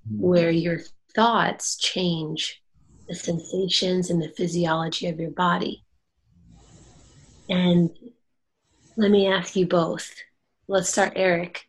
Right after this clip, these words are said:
Speaker 1: Mm-hmm.
Speaker 2: How was that for you?
Speaker 1: Uh, for me, it was, um, relaxing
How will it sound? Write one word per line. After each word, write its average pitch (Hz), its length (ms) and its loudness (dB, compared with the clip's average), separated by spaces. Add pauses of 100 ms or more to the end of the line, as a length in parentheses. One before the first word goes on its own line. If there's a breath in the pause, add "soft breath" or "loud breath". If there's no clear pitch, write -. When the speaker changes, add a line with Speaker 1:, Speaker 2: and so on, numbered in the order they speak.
(440)
Speaker 1:
Mm-hmm. 110 320 -6
Speaker 2:
How - 180 -2
was 226 80 2 (100)
that - 160 -8
for 160 80 -4
you? - 220 -6 (1160)
Speaker 1:
Uh, 110 280 -4
for 110 200 -8
me, 131 640 0
it 110 200 -8
was, 107 600 -8 (240)
um, 95 480 -10 (680)
relaxing 113 720 -4